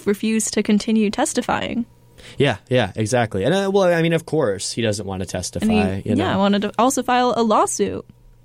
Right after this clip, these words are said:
Speaker 1: against the J six committee.
Speaker 2: Yeah, yeah. Which is, uh, I, I would love to, I would love to see the contents of that lawsuit. I, I don't
Speaker 1: Mm-hmm.
Speaker 2: know what the argument is. Um,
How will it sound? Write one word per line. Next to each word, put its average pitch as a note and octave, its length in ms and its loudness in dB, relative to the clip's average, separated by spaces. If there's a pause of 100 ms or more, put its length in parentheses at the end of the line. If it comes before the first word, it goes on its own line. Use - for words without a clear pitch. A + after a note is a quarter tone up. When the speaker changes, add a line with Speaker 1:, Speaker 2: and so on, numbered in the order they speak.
(160)
Speaker 1:
against G3+ 340 -8
the - 60 -20 (140)
J - 180 -8
six - 300 -12
committee. A#3+ 540 -10
Speaker 2:
Yeah, A2 240 0 (200)
yeah. G2+ 300 0 (180)
Which A#2 240 2
is, G#2+ 180 -2
uh, G2 360 2 (600)
I, E3+ 340 2 (100)
I D#3 140 2
would D3 180 2
love G#2 360 0
to, G#2 320 0
I G#2 60 0
would G#2 160 0
love G#2 160 0
to - 80 -10
see G#2+ 220 -2
the F#2+ 220 -4
contents G#2 460 -4
of F#2+ 60 -6
that F#2+ 140 -6
lawsuit. - 420 -6 (240)
I, G#2+ 320 2
I C#3 60 4
don't G#2 180 2
Speaker 1:
Mm-hmm. A#2+ 80 0
Speaker 2:
know B2 140 2
what A2+ 160 -2
the G2 100 -4
argument G#2+ 420 -2
is. - 300 -12 (640)
Um, G2+ 460 2